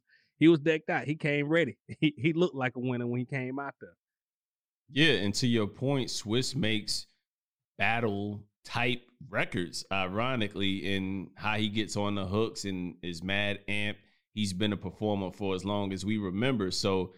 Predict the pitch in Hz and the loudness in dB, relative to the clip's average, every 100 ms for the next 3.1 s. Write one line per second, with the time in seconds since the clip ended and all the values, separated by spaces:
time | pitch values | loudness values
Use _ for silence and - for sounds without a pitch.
0 | _ _ _ _ 139 170 160 135 107 - | _ _ _ _ 4 6 6 2 -2 -14
1 | _ _ 98 120 - 104 - 117 135 117 | _ _ 0 0 2 -4 0 2 2 2
2 | 95 92 90 87 - 131 139 143 120 107 | 0 0 0 -4 -4 -2 0 2 4 2